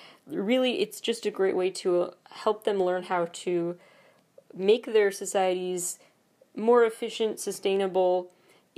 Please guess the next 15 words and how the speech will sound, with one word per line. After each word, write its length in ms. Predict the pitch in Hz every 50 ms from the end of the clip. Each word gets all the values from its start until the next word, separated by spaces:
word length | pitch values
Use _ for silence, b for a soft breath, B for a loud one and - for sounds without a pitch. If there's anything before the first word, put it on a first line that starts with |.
| 208 208
it's, 240 | 208 - - -
uh, 380 | - - 202 190 - - - - - - - 226
that's 180 | 233 233 -
essentially 320 | - - 262 247 247 254 233
what 160 | 226 226 226
it 60 | 233
is. 80 | 214 185
You 80 | 185 180
can 120 | 202 185 190
go 60 | 190
to 60 | 190
their 100 | 190 185
website, 500 | 180 180 180 175 - - 190 185 185 170
Barefoot 320 | 185 185 180 180 - 180 -
College, 340 | - 180 180 180 175 170